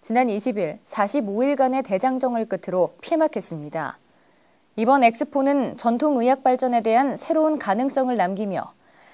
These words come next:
단순히 놀고 즐기는 축제를 넘어 학습과 교훈,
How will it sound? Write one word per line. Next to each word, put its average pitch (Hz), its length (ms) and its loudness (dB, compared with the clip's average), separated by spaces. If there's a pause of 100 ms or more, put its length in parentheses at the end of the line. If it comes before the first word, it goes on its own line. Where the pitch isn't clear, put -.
(120)
단순히 262 500 2
놀고 247 420 2
즐기는 240 480 -2
축제를 311 420 0
넘어 185 420 0 (340)
학습과 285 720 4
교훈, 226 460 -6